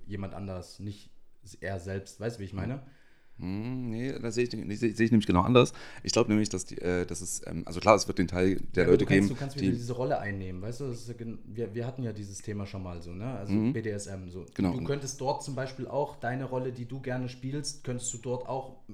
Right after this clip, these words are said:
Speaker 1: eher verwirklichen als irgendwo anders. Weil du,
Speaker 2: Ja,
Speaker 1: weil du
Speaker 2: aber
Speaker 1: dort eigentlich mehr so denkst, okay, du, du findest dort direkt Anschluss, ne? Und du,
Speaker 2: Mhm.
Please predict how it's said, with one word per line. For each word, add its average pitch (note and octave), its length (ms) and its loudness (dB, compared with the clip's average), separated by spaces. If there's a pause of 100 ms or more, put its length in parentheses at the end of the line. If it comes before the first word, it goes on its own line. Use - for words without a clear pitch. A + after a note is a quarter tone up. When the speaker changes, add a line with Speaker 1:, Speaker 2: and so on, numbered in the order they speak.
(120)
Speaker 1:
eher C#3+ 300 0
verwirklichen C#3+ 640 -4
als B2 320 -8
irgendwo B2 300 -4
anders. A#2+ 420 -6 (320)
Weil A2 140 -4
du, A#2 340 -6
Speaker 2:
Ja, E2+ 320 -2
Speaker 1:
weil - 120 2
du F#2+ 80 2
Speaker 2:
aber G2+ 100 2
Speaker 1:
dort - 180 4
eigentlich B2 380 -6
mehr B2+ 180 -2
so B2+ 220 -4
denkst, B2 400 -8
okay, A#2+ 220 -4
du, A2 220 -10 (120)
du A#2+ 80 -8
findest C3+ 320 -8
dort B2+ 100 -8
direkt A#2+ 300 -6
Anschluss, A2+ 500 -8
ne? A#2+ 220 -6
Und A2+ 180 -8
du, G2 60 -4
Speaker 2:
Mhm. F2 240 -4